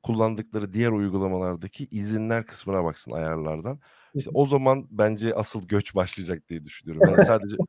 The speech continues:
Speaker 2: <laughs>
Speaker 1: mesela fotoğraf düzeltme uygulaması. Mesela
Speaker 2: Evet.
Speaker 1: bakın,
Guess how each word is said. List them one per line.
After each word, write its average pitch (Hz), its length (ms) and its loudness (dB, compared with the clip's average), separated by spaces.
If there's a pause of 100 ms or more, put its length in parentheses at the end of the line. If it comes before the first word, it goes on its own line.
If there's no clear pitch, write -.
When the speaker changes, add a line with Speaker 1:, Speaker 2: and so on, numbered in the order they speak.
Speaker 2:
<laughs> - 220 -20
Speaker 1:
mesela 117 220 2
fotoğraf 131 400 4
düzeltme 120 420 2
uygulaması. 85 680 -4 (380)
Mesela 82 140 -4
Speaker 2:
Evet. 87 80 -6
Speaker 1:
bakın, 131 380 4